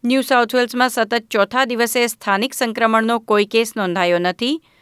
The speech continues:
પરંતુ વિદેશથી આવેલા ઓસ્ટ્રેલિયનોમાં પાંચ નવા ચેપ નોંધાયા છે. રાજ્યમાં કુલ ત્રાણું સક્રિય કોવિડ કેસ છે, પરંતુ આઈ સી યુમાં એક પણ દર્દી નથી.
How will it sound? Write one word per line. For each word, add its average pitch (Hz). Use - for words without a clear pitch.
પરંતુ 190
વિદેશથી 220
આવેલા 220
ઓસ્ટ્રેલિયનોમાં 196
પાંચ 247
નવા 180
ચેપ 180
નોંધાયા 196
છે. 262
રાજ્યમાં 277
કુલ 285
ત્રાણું 214
સક્રિય 240
કોવિડ 233
કેસ 240
છે, 269
પરંતુ 196
આઈ 180
સી 226
યુમાં 254
એક 208
પણ 202
દર્દી 170
નથી. 165